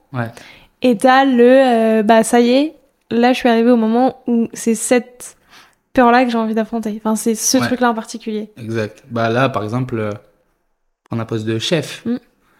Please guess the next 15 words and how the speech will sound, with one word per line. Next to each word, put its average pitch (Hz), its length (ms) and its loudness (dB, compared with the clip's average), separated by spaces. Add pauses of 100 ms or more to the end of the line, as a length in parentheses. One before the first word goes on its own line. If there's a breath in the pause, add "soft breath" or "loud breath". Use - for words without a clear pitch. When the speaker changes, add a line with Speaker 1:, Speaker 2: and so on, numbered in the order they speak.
Speaker 1:
J'ai 120 120 -8
déjà 120 220 2
été 123 240 -2
chef 131 480 -2
de 117 100 -4
restaurant, 123 1000 -2 (840 soft breath)
euh, 113 100 -8
parce 107 180 -10
que 127 100 0
j'ai 117 180 0
été 117 160 -6
chef 117 200 -6
avant 113 160 -2
d'être - 440 -8
sous-chef, - 640 -4